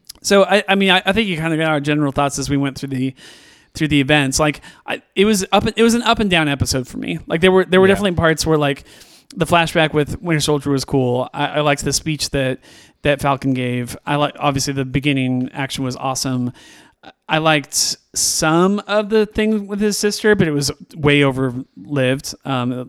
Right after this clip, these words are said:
Speaker 1: sta-, overstated its welcome. Um, some of the, the Yori stuff, he's befriending this guy. He sees the shrine that he's made to his son at, at their house and realizes, "Hey, I'm the reason that this guy lost his son." You know, some of that's kinda cool, but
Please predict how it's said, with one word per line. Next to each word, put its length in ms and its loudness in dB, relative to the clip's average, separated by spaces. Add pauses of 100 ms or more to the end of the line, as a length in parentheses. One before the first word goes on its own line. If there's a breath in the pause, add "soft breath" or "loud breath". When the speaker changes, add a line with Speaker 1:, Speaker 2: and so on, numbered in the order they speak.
(120)
Speaker 1:
sta-, 360 -4
overstated 480 -4
its 100 -18
welcome. 380 -6 (600 loud breath)
Um, 520 -2 (460)
some 220 -2
of 60 -4
the, 240 2
the 420 -2
Yori 380 2
stuff, 240 0
he's 160 -2
befriending 380 0
this 180 2
guy. 380 0
He 120 -2
sees 400 -2 (360 loud breath)
the 80 0
shrine 380 2
that 100 -2
he's 160 -2
made 160 -2
to 80 -2
his 100 -2
son 320 -4
at, 180 -6
at 140 -8
their 140 -4
house 480 -2
and 80 -4
realizes, 720 -6
"Hey, 200 -6
I'm 220 -2
the 80 -2
reason 360 -2
that 180 -4 (260)
this 160 -6
guy 140 -6
lost 260 -8
his 140 -10
son." 400 -2
You 80 -2
know, 200 -8 (320 loud breath)
some 200 -4
of 40 0
that's 300 0 (160)
kinda 240 -2
cool, 360 -2
but 220 -2